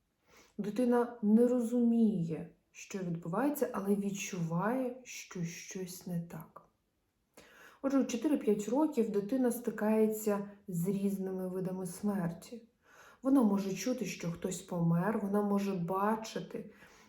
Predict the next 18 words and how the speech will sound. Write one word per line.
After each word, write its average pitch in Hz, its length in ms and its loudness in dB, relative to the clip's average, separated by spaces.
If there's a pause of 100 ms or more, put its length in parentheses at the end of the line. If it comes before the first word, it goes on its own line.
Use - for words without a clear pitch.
наприклад, 196 1000 0
е, 170 180 -2
померлих 180 460 0
тварин, 175 520 2
які 175 260 -2
зустрічаються 180 800 -4
десь 175 300 -4
на 208 80 0
дорозі. 175 720 0 (360)
Вона 226 200 8
навіть 226 340 6
може 220 280 6
досліджувати 202 1160 2
цих - 200 -4
тварин, 190 600 2
брати 180 340 -2
якусь 170 520 -4
палку, 208 680 -4